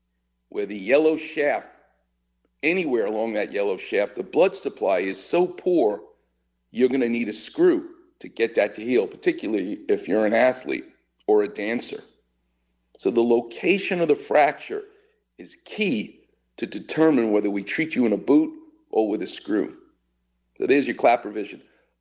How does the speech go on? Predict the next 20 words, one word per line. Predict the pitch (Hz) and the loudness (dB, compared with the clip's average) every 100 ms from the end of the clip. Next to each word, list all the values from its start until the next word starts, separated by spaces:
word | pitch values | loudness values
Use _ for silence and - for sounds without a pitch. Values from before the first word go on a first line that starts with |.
| - | -10
We'll | 120 | -2
have | 139 | -2
the | 117 | -2
clinic | - 147 131 120 | -6 -4 0 0
open | 123 117 113 | 0 -2 -6
a | |
little | 117 110 | -6 -4
bit | - | -2
later. | 117 135 143 | 0 2 0
The | 110 | -2
number's | 113 110 107 - | -4 -4 -6 -2
eight | 143 139 | -2 0
seven | - 131 113 | 0 2 -2
seven, | - 127 135 139 | 0 2 2 -4
seven | - 120 117 | 0 0 0
ten, | - 131 117 | -2 0 0
E | 113 | 0
S | 107 - | 0 -2
P | 123 | 0
N. | 120 | 2